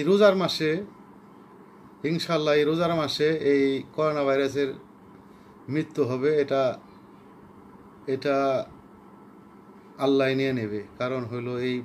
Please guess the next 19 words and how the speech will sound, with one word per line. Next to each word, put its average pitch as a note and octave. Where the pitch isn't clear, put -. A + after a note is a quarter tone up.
পবিত্র D#3+
মাসে C3
করোনা C#3+
ভাইরাসকে C3
আল্লাহ B2+
নেবেই। G#2+
আপনারা B2+
দোয়া C#3
করবেন C3
আমার C3
জন্য, C3+
আমি B2
আপনাদেরকে, B2
আপনাদের A#2+
জন্য B2+
দোয়া A#2+
করব। A2+
ভাইয়েরা F#3
আমাকে F#3+